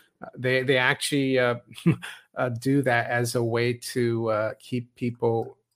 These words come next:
you know, happy. But here in the West, people don't care. They're, they're so out of it that, uh, <laughs> the politicians, uh, keep encouraging us to borrow and spend more.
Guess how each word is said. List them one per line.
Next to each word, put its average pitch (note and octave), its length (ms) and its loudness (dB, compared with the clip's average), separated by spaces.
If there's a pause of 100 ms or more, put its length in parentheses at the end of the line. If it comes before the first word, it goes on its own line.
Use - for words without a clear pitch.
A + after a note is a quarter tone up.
you A#2+ 140 -4
know, A2 380 -6 (560)
happy. C#3 540 0
But A#2 260 -4
here D3+ 180 4
in E3 100 4
the C#3 100 4
West, C3+ 540 2 (440)
people D3 260 4
don't C#3+ 280 2
care. C3 420 2
They're, A#2 240 -4
they're A#2 220 -4
so C3+ 520 0 (160)
out B2+ 220 2
of A2 160 -2
it A2+ 240 -6
that, A2+ 380 -8
uh, A2 220 -2 (340)
<laughs> - 340 -16
the B2 220 0
politicians, B2+ 1040 -2 (400)
uh, A2+ 300 -4 (520)
keep - 280 4
encouraging C3 640 2
us A#2 220 -4
to A#2 240 -2
borrow A2+ 520 0
and A#2 140 -2
spend A#2+ 380 -2
more. B2+ 340 -2